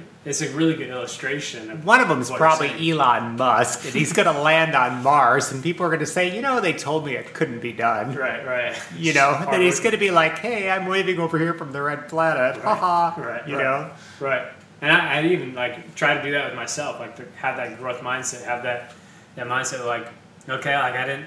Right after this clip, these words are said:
Speaker 1: I didn't do well, or, like, I didn't get the results that I wanted, but, but I'm a hard worker. Like, I'm gonna, I'm gonna work hard at it tomorrow. Like, I'm not gonna give up. I'm just gonna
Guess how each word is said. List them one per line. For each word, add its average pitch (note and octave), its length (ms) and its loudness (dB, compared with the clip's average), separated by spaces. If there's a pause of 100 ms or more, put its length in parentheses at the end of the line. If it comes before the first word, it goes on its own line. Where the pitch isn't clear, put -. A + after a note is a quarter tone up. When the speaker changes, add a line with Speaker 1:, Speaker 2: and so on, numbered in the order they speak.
Speaker 1:
I C3+ 80 -10
didn't C3 240 -10
do C3+ 200 -8
well, C#3+ 440 -2
or, C3 100 -4
like, B2 200 -2
I B2 60 -4
didn't B2 240 -10
get C#3 160 -8
the C3 80 -10
results B2+ 320 -6
that B2+ 120 -8
I A2 80 -10
wanted, B2+ 360 -8
but, A#2+ 320 -10 (720)
but C3 300 -4 (460)
I'm E3+ 140 -2
a E3+ 40 0
hard C#3 260 2
worker. C3+ 360 -2
Like, B2 180 -4
I'm C#3+ 100 -2
gonna, C3+ 340 -4
I'm C#3 120 -6
gonna E3 200 -4
work D3+ 200 -6
hard D3 180 2
at D3+ 140 -4
it D3+ 100 -12
tomorrow. C#3+ 460 -6 (160)
Like, A#2 200 -12
I'm B2+ 80 -12
not D#3+ 180 -2
gonna C3+ 120 -10
give A#2+ 220 -10
up. A#2 220 -6
I'm A#2+ 100 -14
just - 160 -16
gonna B2 260 -12